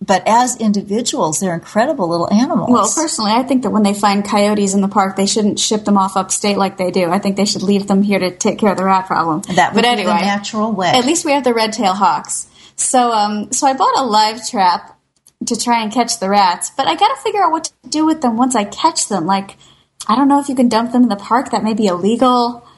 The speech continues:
Speaker 2: And they might just eat rat poison there anyway.
Speaker 1: Boy, that is a tough one.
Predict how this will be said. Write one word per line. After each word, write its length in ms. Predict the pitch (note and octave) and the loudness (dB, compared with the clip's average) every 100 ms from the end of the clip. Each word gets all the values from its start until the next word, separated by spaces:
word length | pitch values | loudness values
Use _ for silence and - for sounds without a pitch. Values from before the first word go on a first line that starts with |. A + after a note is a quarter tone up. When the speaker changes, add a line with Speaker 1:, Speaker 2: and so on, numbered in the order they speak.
| _ _ _ - | _ _ _ -2
Speaker 2:
And 100 | A3 | 0
they 60 | A3 | 4
might 180 | A#3+ B3+ | 2 2
just 180 | B3 | 0
eat 140 | B3 G#3 | 0 2
rat 220 | A3 A3 | 0 0
poison 340 | B3 A#3 A#3 | 0 0 0
there 220 | G#3 F#3+ - | 0 -2 -2
anyway. 760 | A3 B3+ B3+ B3+ B3+ B3+ B3 - _ _ _ _ _ _ _ _ _ - | 2 2 4 2 2 0 -2 -10 _ _ _ _ _ _ _ _ _ 2
Speaker 1:
Boy, 320 | A#3+ A#3 G#3 | 2 2 2
that 280 | A3 B3 A#3+ | 2 0 0
is 160 | A3 | -2
a 100 | A3 | -4
tough 380 | G#3+ A#3 A3+ - | -2 0 -2 -2
one. 340 | E3 C3+ - | -2 -2 -6